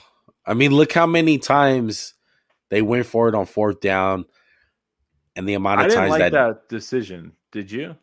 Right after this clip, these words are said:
Speaker 2: Like, they went for it, like, every time, it felt like.
Speaker 1: I like it. I mean, be aggressive, but the Andy Dalton red zone pick,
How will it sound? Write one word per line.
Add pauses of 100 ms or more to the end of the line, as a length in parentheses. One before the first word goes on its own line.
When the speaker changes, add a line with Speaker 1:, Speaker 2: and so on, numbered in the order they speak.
(140)
Speaker 2:
Like,
they
went
for
it,
like,
every
time,
it
felt
like. (1400)
Speaker 1:
I
like
it. (1120)
I
mean, (520)
be
aggressive,
but (920)
the
Andy
Dalton
red
zone
pick,